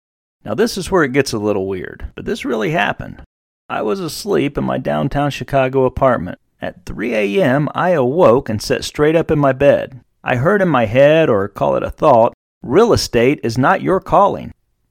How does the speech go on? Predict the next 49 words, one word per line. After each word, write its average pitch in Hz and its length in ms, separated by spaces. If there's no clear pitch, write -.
I 156 120
sat 160 320
there 151 180
staring 139 380
out 139 180
the 131 80
window, 135 500
looking 131 300
at 120 80
the - 80
skyline 135 560
of 120 80
this 123 160
giant 123 340
city, 131 480
and - 140
looking 170 240
at 120 80
all 131 180
those 139 200
buildings, 139 480
and 117 180
thought 160 220
about 139 240
how 151 160
much 165 240
I 147 100
really 160 400
enjoy 135 360
real 143 260
estate. - 400
I've - 160
always 143 300
been 98 200
fascinated 113 680
by 104 140
the 101 160
architecture 117 640
of 110 60
these 110 160
giant 110 420
buildings 123 500
and 95 80
the 98 120
operations 117 640
of 98 80
malls 117 420
and 90 120
hotels, 120 640